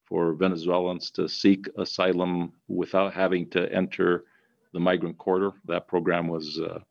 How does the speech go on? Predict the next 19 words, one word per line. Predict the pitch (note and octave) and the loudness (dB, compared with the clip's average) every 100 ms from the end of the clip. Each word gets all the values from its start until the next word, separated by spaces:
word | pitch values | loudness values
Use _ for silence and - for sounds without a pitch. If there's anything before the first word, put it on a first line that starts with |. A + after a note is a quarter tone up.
| _ _ | _ _
has | - F#2 - | -4 -4 -2
started | F#2 F#2+ F#2 | 2 2 2
as | F2 D#2 | 0 -4
of | D#2 | -8
today. | - D#2 F2+ G2 | -8 -8 0 2
And | F#2+ F2 | 0 -2
so | - E2+ E2+ E2 _ _ _ _ - | -4 -2 -2 -4 _ _ _ _ -12
instead | F2 - F2 | -6 -2 2
of | |
Venezuelans | E2+ F2 E2 F2+ F#2 F2 D#2+ | 2 2 2 4 4 0 -4
having | F#2 F2 E2+ D#2+ | -2 0 0 -4
to | - | -8
put | - F2 | -4 -4
themselves | - E2 - F#2 F2+ D#2 | -4 -4 0 2 2 -2
on | E2 | -4
the | D#2 | -6
dangerous | E2 F2 E2 E2 - | -4 -2 0 -2 2
migrant | F2 D#2+ D#2+ | 2 2 -4
corridor, | - G2+ F#2 F2 | -2 0 2 -2